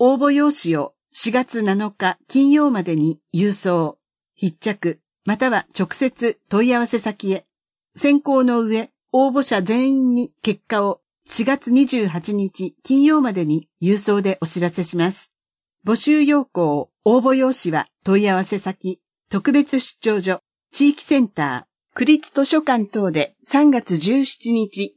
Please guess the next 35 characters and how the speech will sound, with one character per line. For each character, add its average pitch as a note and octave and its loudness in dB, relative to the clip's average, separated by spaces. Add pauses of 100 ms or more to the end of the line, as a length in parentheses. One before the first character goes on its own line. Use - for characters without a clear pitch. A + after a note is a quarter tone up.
金 D4 8
曜 E4 4
か A3 -2
ら C#3+ 2
配 G3+ 4
布 G3+ -2
す F#3+ -4
る - 0
ほ E3+ -4
か、 D#3+ -4 (440)
新 C4+ 2
宿 C4 -6
区 E3+ -6 (220)
ホ C#4+ 2
ー D4+ 6
ム D4+ 4
ペ D4+ 2
ー - 0
ジ A#3 -4
か G#3+ -4
ら G#3 -2
も F#3 0
取 F3+ -2
り E3+ -4
出 F#3 -2
せ F#3 -6
ま F3 0
す。 - -12 (480)
編 D4 4
集 D4 2
委 C4+ 2
員 G3 0
募 F#3 -2
集 B3 -2
の G#3 -4